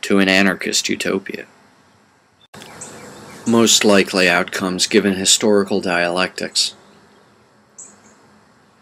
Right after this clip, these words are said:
Given the New World Order appointed the present incumbent U S president,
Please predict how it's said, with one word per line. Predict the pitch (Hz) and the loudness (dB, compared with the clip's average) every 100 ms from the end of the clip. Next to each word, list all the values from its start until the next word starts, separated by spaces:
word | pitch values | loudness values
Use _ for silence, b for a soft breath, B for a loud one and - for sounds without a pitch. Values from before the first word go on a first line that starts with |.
| _ _ _ - B B B B B - | _ _ _ -20 B B B B B -2
Given | - 160 165 | 2 4 6
the | 156 | 6
New | 143 131 123 | 8 8 10
World | 127 123 | 8 8
Order | 117 104 107 104 | 8 6 6 4
appointed | 101 - 123 131 127 | 0 2 2 2 0
the | 120 | 0
present | - 107 101 113 113 | 0 0 2 0 -2
incumbent | 113 - 98 92 98 98 | -2 -2 -2 0 -2 0
U | 90 90 | -2 0
S | 90 - | 0 -2
president, | - 92 87 87 85 | -2 -2 0 -4 -8